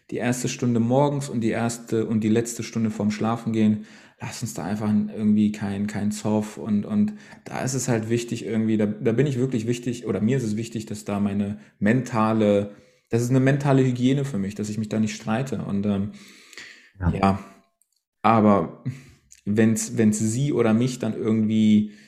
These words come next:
Speaker 1: nervt und du merkst es ja in der Luft, es ist ja in der Atmosphäre, du spürst ja Energie-, energetisch irgendwie was.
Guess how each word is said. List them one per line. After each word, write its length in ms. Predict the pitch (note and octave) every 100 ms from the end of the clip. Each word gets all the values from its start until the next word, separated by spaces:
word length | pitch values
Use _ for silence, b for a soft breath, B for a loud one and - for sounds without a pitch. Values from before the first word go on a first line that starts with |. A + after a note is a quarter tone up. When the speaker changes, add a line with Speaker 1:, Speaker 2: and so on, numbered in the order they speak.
| B B _
Speaker 1:
nervt 760 | G#2+ G#2+ B2 C3+ B2 B2+ C#3 -
und 240 | G#2+ G#2+
du 40 | G#2+
merkst 480 | G#2+ G#2+ B2 B2 A#2+
es 140 | -
ja 240 | G#2 F#2+
in 240 | - G2 A2
der 120 | F#2+
Luft, 460 | G2+ G2+ - - -
es 220 | G#2 -
ist 180 | - -
ja 100 | A2+
in 60 | F#2
der 100 | G2+
Atmosphäre, 540 | - A2+ G#2 - A2 G2+
du 200 | G2+ G2+
spürst 600 | G#2 - - C3+ C3+ C#3
ja 80 | A2
Energie-, 460 | G#2+ G2+ G2+ A2 A#2 - -
energetisch 500 | G#2 G#2 A2 - -
irgendwie 340 | G2+ G2 G2
was. 300 | G2+ G#2+ -